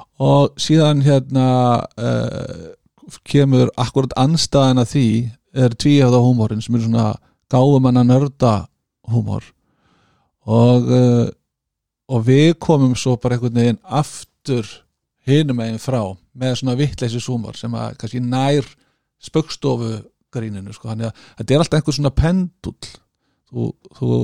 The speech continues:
þetta er alveg svo í, í, í, í, í tónlistinni að, að þetta einhvern veginn, þegar það komið of langt í aðra áttina, þá bara snýst það alveg í hina, eins og disco bara, og svo kemur bara punk á eftir.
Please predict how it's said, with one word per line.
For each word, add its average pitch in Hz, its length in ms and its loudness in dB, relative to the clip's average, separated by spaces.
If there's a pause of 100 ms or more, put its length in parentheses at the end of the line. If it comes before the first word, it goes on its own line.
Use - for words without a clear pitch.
þetta 120 220 -6
er 131 60 0
alveg 143 160 -4
svo 139 160 -2
í, 127 80 -2
í, 127 240 -6 (160)
í, 127 140 -10 (180)
í, 123 320 -14 (140)
í 127 100 -4
tónlistinni 117 640 -4
að, 104 160 -10 (680)
að 113 100 -4
þetta 120 180 -4
einhvern 117 320 -4
veginn, 113 300 -2 (300)
þegar 123 260 -6
það 120 100 -2
komið 123 300 0
of 143 160 2
langt 139 260 0
í 131 60 2
aðra 135 240 2
áttina, 107 260 -10
þá - 100 -8
bara 113 200 -6
snýst 139 240 -4
það 120 160 -2
alveg 147 240 0
í 120 80 -2
hina, 127 480 -2
eins 107 180 -10
og 107 140 -6
disco 131 460 -2
bara, 117 260 -4
og 113 180 -10
svo - 140 -18
kemur - 160 -14
bara - 160 -12
punk - 420 0
á 117 60 0
eftir. - 320 -10